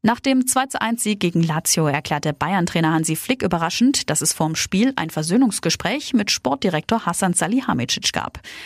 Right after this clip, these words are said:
Der Grund: Der Streit zwischen den beiden sportlichen Führungsfiguren wurde immer heftiger. Nach Bildinformationen gab es vor einigen Wochen einen Eklat bei einer Bayern-Busfahrt.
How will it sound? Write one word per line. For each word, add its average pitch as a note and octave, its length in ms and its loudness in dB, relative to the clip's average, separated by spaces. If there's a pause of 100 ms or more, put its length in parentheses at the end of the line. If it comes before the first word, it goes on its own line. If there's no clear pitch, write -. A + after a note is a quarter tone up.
(180)
Der C#3 120 0
Grund: F3 540 2
Der C#3 140 2
Streit D#3 340 -2
zwischen F#3 220 -2
den D#3 140 0
beiden C#3+ 240 -2
sportlichen D3+ 440 -2
Führungsfiguren F#3+ 760 2
wurde B3+ 200 2
immer G3+ 220 4
heftiger. A#3+ 440 0 (560)
Nach - 240 -4
Bildinformationen F3+ 840 2
gab D3 200 -2
es - 100 -2
vor - 120 0
einigen D#3 320 -2
Wochen C4+ 320 2
einen F#3+ 240 -2
Eklat E3+ 440 0
bei - 80 0
einer G3+ 200 -2
Bayern-Busfahrt. C#3 880 -4